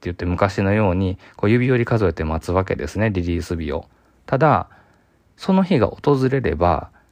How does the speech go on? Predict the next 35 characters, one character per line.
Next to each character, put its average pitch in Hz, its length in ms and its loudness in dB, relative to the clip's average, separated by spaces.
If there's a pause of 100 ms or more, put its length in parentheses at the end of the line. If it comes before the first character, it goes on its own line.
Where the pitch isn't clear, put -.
(440)
す - 200 -6
で 143 120 4
に 85 120 0
払 127 200 0
っ 131 80 -4
て - 180 2
る 127 160 2
月 127 220 0
額 131 240 2
サ 139 140 -2
ー 123 80 4
ビ 90 80 0
ス - 120 -8
の 82 120 0
中 90 260 0
の 85 160 0
ラ 107 120 2
イ 113 40 2
ン 113 60 0
ナ 117 80 2
ッ - 20 -4
プ - 160 -8
に 82 80 -4
入 92 160 -4
っ 95 40 -6
て - 140 -4
く - 120 -6
る 82 100 -6
ん 76 40 -8
で - 80 -10
す - 120 -12
ね。 110 180 -6
な 117 120 0
の 85 160 0
で、 82 320 0